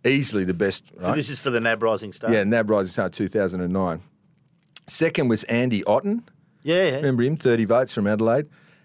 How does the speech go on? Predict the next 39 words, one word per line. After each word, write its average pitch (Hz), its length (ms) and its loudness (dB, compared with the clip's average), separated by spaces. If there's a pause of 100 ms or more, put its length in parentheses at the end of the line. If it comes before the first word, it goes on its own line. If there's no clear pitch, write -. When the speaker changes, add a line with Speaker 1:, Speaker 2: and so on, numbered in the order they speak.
(140)
Speaker 1:
Tate 147 360 -2
Pears, 143 380 2
Essendon, 117 420 0
twenty-eight. 107 500 0 (580)
So 117 120 -2
they 127 80 4
were 143 60 4
the 120 100 2
top 113 240 0
Speaker 2:
Was - 100 -10
Speaker 1:
three. 113 220 2
Speaker 2:
Pendlebury 196 520 0
in 190 120 -4
that 190 160 -2 (460)
group? 240 240 -4 (100)
Speaker 1:
No, 113 240 2
but 117 120 0
a 107 80 0
couple 151 380 -6
of 113 60 2
other 127 100 0
big 110 220 -2
names 92 280 -2
Speaker 2:
Yeah. 87 60 -6
Speaker 1:
were. 113 200 0 (260)
In 147 180 0
fourth 151 320 0
spot, - 360 0 (300)
Dane 127 380 0
Beams. 127 520 0 (100)
Speaker 2:
Oh, 139 100 2
yeah, 117 160 4
yeah, 98 140 -2 (200)
yeah. 107 160 -6
Speaker 1:
He 131 100 2
only 123 120 2
had 101 140 0
ten 110 200 0
votes. 107 360 0